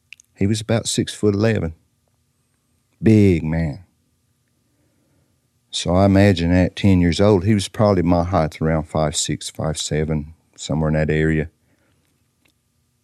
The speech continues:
And he seen all the things that were going on. You know, I've read a lot of books that,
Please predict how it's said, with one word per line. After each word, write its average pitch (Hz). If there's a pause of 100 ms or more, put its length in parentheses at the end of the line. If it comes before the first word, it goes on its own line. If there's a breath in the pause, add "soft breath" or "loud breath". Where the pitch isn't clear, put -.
(1700)
And 98
he 135
seen 156
all 123
the 120
things -
that -
were -
going 60
on. 69 (1500)
You 98
know, 104
I've 110
read 110
a 104
lot 104
of 82
books 98
that, 92